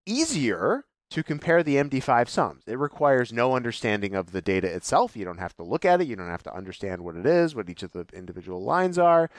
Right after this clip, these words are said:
Um, it's very simple, but all you really get out of that is if everything works properly, you knew that everything worked properly. <laughs>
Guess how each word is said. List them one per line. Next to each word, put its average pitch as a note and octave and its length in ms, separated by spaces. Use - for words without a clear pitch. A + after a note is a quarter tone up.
Um, A2 640
it's B2+ 180
very G3 200
simple, F#2+ 500
but C3+ 320
all A#3 280
you A#3+ 140
really A3+ 300
get G#3 160
out D#3+ 200
of B2 60
that A#2+ 340
is C3 520
if C4 260
everything B3 580
works G#3+ 260
properly, C3 580
you C3 200
knew F3 240
that E3 140
everything B2 500
worked G#2 240
properly. - 440
<laughs> - 220